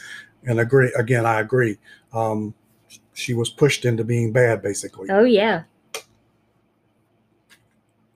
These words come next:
Speaker 1: Carolyn Tiberi, I think is the name.
Speaker 2: Right.
Speaker 1: Said Maleficent. Number one is Maleficent, and that makes number one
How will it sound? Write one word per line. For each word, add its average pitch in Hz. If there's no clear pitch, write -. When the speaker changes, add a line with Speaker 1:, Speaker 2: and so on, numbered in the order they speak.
Speaker 1:
Carolyn 175
Tiberi, 147
I -
think 185
is 180
the 190
name. 240
Speaker 2:
Right. 180
Speaker 1:
Said 120
Maleficent. 175
Number 160
one 160
is 135
Maleficent, 131
and 120
that 131
makes 127
number 127
one 123